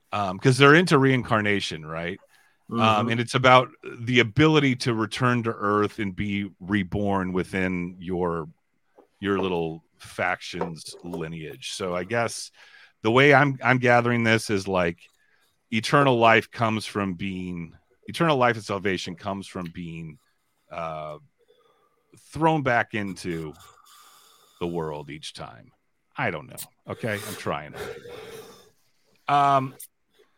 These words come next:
Speaker 1: so, and there's all kinds of initiation rituals and whatnots for this. Um, that's just kind of the, the Reader's Digest version of what, what I wanna get to here.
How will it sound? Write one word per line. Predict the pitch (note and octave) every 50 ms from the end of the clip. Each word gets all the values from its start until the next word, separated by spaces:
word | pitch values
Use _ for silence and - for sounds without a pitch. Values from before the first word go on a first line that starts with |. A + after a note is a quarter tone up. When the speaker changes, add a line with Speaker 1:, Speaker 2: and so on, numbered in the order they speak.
| _ _ _ _
Speaker 1:
so, | - - - - E3+ D#3 D3+ D3 D3+ C#3+ -
and | C#3 C#3+ D#3
there's | E3 D#3+ D3+ E3
all | E3 D#3
kinds | C#3+ - D#3 D3 C#3 C3 C3
of | B2+ A#2
initiation | A#2+ A#2+ A#2 A2+ - B2 A2+ A2 G#2+ G#2+ A2 A2
rituals | A2 G#2 - - A2+ G#2+ G2 G#2
and | G#2 G2+
whatnots | G2+ G#2 G#2 G#2+ G2+ G2+ G2+ - -
for | A2 G#2+
this. | G#2+ G#2+ G2+ G2+ - - - - -
Um, | A2 A2 G#2+ G#2 G#2+ G#2 G2+ G2+ G2 G#2 - - B2+
that's | C3 D3 C3+ B2+ -
just | - - A#2+ G#2 - -
kind | - A#2+ A2+ G#2+ G#2+
of | F#2+ F2+
the, | F#2+ F#2+ F2+ F2+ F#2
the | F#2+ G2+ G2
Reader's | G2 G#2+ G#2+ G#2 F2+ -
Digest | - G#2+ G2 F#2 F2 F#2 F#2 E2+ - -
version | - F2+ E2+ E2 F#2+ F2+
of | E2+ E2+
what, | F2+ E2+ E2 - -
what | F2+ F2+ F2+
I | F2
wanna | F2+ F2 E2+ E2
get | D#2+ F#2 F2 -
to | - F2+ E2
here. | D2+ F2 E2+ D#2 D#2